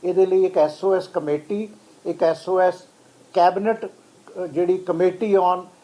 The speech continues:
ਜੋ ਵੀ ਇਹਦਾ ਇੱਕ ਗਰੁੱਪ ਐਸ ਓ ਐਸ ਬਣਾਇਆ ਜਾਏ,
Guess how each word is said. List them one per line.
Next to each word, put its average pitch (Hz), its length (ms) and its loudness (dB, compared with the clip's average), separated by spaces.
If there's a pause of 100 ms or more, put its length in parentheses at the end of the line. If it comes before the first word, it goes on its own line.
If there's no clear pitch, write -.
(160)
ਜੋ 170 180 2
ਵੀ 190 160 2
ਇਹਦਾ 180 200 4
ਇੱਕ 170 120 -2
ਗਰੁੱਪ 202 280 2 (220)
ਐਸ 160 260 -6
ਓ 185 100 2
ਐਸ 175 140 4 (520)
ਬਣਾਇਆ 143 420 0
ਜਾਏ, 190 340 4